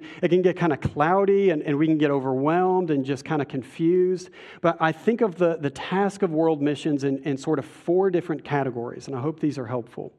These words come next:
The first one is that we're called to, to equip the church in, in underreached areas. So you can think here of a, a, a person who is involved in,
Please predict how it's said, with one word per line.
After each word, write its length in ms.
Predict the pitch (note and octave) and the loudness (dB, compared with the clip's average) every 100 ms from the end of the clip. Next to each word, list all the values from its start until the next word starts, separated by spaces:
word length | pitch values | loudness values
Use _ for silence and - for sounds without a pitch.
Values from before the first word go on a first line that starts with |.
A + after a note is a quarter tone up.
| _ _ _ _ - - - | _ _ _ _ -20 -20 -4
The 80 | E3 | -4
first 340 | - G3+ G#3+ | 0 0 2
one 120 | G3+ F#3 | 2 2
is 80 | |
that 100 | D#3 | 2
we're 120 | D#3+ D3+ | -2 -2
called 400 | - E3+ E3+ E3 | 0 0 0 0
to, 260 | D#3+ D3+ | 0 -2
to 220 | D#3 D#3+ | -2 -2
equip 520 | D#3 D3+ - F#3 F#3+ F3+ | -2 -4 -2 0 0 -4
the 140 | F3+ | -6
church 560 | F3+ E3 D3 C#3+ - - - - - | -4 -2 -2 -4 -10 -20 -20 -16 -2
in, 360 | D3+ C#3+ C#3 - | 0 2 0 -2
in 180 | C#3+ C#3+ | -4 0
underreached 760 | E3 F3 F3 E3 D3+ D3 - - | 0 2 2 2 0 -2 -4 -10
areas. 580 | C3+ A#2 A#2 - - - _ _ _ _ - | -6 -6 -10 -16 -20 -20 _ _ _ _ -2
So 100 | E3 | 2
you 60 | |
can 100 | F#3 | 2
think 220 | F3+ G3 | 4 0
here 240 | F#3+ F3+ F3+ | 4 2 2
of 100 | D#3 | 2
a, 200 | D#3 D3+ - - - | 0 -2 -10 -14 -2
a, 200 | E3 D#3+ | 0 2
a 120 | D3+ | -2
person 380 | - F3+ F3 E3 | 0 -2 2 0
who 160 | D3+ | 2
is 140 | D#3+ C#3 | 2 2
involved 500 | C#3+ C#3+ D#3 D#3+ C#3+ | 0 2 2 2 0
in, 320 | D3+ C#3+ C#3+ | 0 0 -2